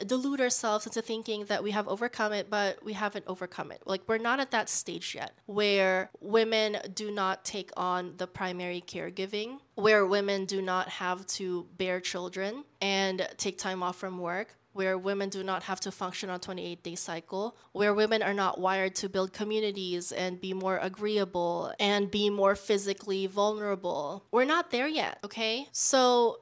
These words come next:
to think that we have progressed so much that we can just ignore all these realities is plain irresponsible. And it is harmful for all the women who subscribe to these ideas that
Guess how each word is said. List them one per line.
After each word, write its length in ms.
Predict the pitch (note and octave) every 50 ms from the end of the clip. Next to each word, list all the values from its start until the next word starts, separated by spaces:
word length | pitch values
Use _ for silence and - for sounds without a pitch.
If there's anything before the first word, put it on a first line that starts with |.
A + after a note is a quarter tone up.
| -
to 160 | - - C#4 C4
think 400 | - - C4+ C#4 D4+ C#4+ - B3
that 220 | B3+ A#3+ A3 -
we 100 | A3 A#3
have 300 | G#3+ - A#3+ A3+ A#3 -
progressed 640 | - A#3 G#3+ G#3 A3+ A3+ A3 G#3+ G#3+ - - - -
so 400 | - - - - - A3 A3+ A3+
much 560 | A3+ G#3+ A3 B3 C4+ B3 F#3+ - - - - F3+ G3 -
that 300 | G#3+ G3+ G3+ F#3+ - -
we 140 | G#3 G#3+ G#3
can 240 | - A3+ G#3+ G#3
just 320 | G3+ G#3 G#3 G3+ - - G3+
ignore 440 | G3 F#3+ G3+ G#3 G#3+ G#3+ G#3 G3 G3
all 260 | G3+ G#3+ A3+ A3+ A3+
these 380 | G#3+ G#3+ G#3+ G#3 G3 G3 - -
realities 1120 | G#3 G#3 G3+ G3+ G3 A3+ C#4 D#4 D4 A#3+ G3+ G3 F3+ F3 F3 F3+ F#3+ F3+ - - - - _ -
is 160 | A#3 A#3 -
plain 240 | - - C#4 D4 C4+
irresponsible. 920 | - G3+ G3+ G3+ G3+ - - F3 - G3+ - - G#3 G3 - - D2+ - - -
And 140 | A3+ A#3 B3+
it 40 |
is 160 | C4 B3+ B3+ -
harmful 540 | - - B3+ D4+ D#4+ - - - - - -
for 200 | - - A3+ - -
all 220 | - G3+ A#3 C4 D4
the 140 | C#4 C4+ B3
women 360 | A3+ F#3+ E3 D#3+ - G3 G3+ -
who 120 | - G3+
subscribe 600 | G3 - - G3 - - - G#3 F#3+ F3+ F3+ F3+
to 100 | - G3
these 280 | F#3+ F#3+ F3+ F3 F3 -
ideas 720 | - F3+ F3 F3 F3+ F3+ E3 E3 E3 E3 E3 F3 - - -
that 240 | E3+ E3 - -